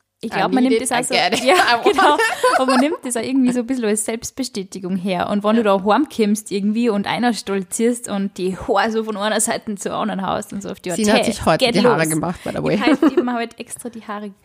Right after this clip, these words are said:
Speaker 1: gecurlt.
Speaker 2: <laughs>
Speaker 1: Ähm, und dann checkt es die Person nicht.
Speaker 2: Ja.
Speaker 1: Und dann ist man einfach gleich einmal frustriert, obwohl die
Speaker 2: Mhm.
Speaker 1: Person vielleicht eher angetörnt wäre, wenn man sagen würde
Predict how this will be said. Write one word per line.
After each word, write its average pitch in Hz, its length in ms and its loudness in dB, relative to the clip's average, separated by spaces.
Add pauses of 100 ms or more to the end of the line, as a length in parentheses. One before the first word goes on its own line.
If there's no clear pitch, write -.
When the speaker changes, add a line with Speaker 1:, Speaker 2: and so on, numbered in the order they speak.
(300)
Speaker 1:
gecurlt. 208 720 -4
Speaker 2:
<laughs> 196 40 -6 (580)
Speaker 1:
Ähm, 226 380 0 (140)
und 220 120 2
dann 226 160 4 (160)
checkt 220 280 -2
es 233 100 -4
die 233 100 -6
Person 226 380 0
nicht. 190 360 -4
Speaker 2:
Ja. 175 120 -4
Speaker 1:
Und 202 80 0
dann 214 80 2
ist 208 100 4
man 214 140 4
einfach 190 240 -4
gleich 175 260 2
einmal 170 200 -2
frustriert, - 640 -8
obwohl - 280 0
die 170 80 -4
Speaker 2:
Mhm. 175 40 -6
Speaker 1:
Person 196 280 -4
vielleicht 170 320 -10
eher 226 140 2
angetörnt 180 500 -6
wäre, 202 180 -6 (100)
wenn 196 260 0
man 320 140 -2
sagen 220 360 2
würde 208 380 0